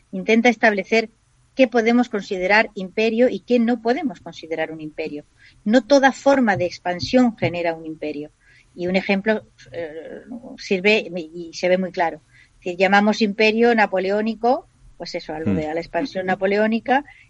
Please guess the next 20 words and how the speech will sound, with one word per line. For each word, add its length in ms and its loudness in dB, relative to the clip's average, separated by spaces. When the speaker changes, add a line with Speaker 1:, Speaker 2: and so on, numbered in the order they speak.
Speaker 1:
y 120 -6
llamamos 340 2
imperio 360 2
romano 340 2
a 20 6
lo 120 2
de 100 0
Roma. 300 -6
So-, 180 -14
son 260 4
dos 180 0
hechos 280 -4
históricos 600 -4
que 80 -2
no 80 -8
se 120 -6
pueden 240 0
comparar 400 -2
entre 200 -12
sí. 260 -8